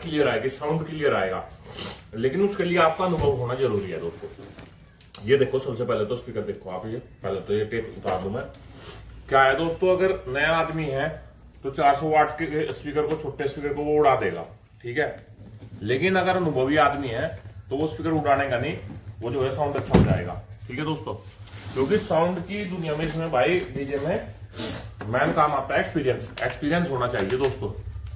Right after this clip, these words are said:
ठीक है। साउंड देखो, सबके सब पैसा लगाते हैं,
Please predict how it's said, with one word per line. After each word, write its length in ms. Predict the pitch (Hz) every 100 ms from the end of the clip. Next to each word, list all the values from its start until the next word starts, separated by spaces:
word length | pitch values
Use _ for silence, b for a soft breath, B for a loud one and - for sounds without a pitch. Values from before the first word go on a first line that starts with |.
| - - - -
ठीक 160 | - 135
है। 120 | 165
साउंड 300 | 160 151 170
देखो, 240 | 170 170 180
सबके 380 | 180 - - -
सब 200 | - -
पैसा 220 | 156 165
लगाते 360 | 156 143 139 156
हैं, 220 | 151 160